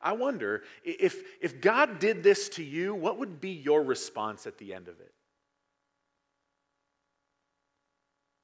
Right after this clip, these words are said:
Um, if you, uh, uh, Mark Lowry, you guys know who Mark Lowry is?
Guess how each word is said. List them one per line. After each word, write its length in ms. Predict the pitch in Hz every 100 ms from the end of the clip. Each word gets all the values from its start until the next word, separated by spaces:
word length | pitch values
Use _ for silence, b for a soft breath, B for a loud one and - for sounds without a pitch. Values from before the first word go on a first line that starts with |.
| _ _ _ _
Um, 360 | 127 123 107 104 -
if 280 | 135 123 139
you, 300 | 139 127 113
uh, 360 | 110 101 95 92 - _ B B B B B _ _ - _ _ _ - -
uh, 140 | 117 113
Mark 260 | 165 185
Lowry, 360 | 160 139 139 101
you 60 | 101
guys 180 | 156
know 100 | 160
who 140 | 165 156
Mark 280 | 123 123 -
Lowry 440 | 101 107 123 127
is? 180 | 135